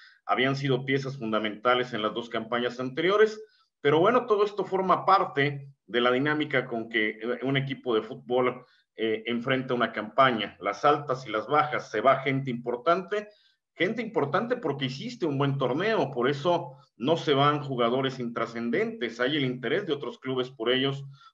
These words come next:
porque quiere decir que algo bueno se hizo en la pasada campaña. Pero también tiene que llegar gente importante,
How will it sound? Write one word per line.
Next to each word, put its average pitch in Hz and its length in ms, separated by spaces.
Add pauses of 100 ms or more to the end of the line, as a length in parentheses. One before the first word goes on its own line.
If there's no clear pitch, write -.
porque 110 240
quiere 131 180
decir 120 320
que 139 80
algo 123 220
bueno 123 320
se 107 160
hizo 117 560 (180)
en 110 140
la 107 160
pasada 113 420
campaña. 98 600
Pero 127 260
también 143 380
tiene 143 280
que 139 120
llegar 127 320
gente 127 260
importante, 143 800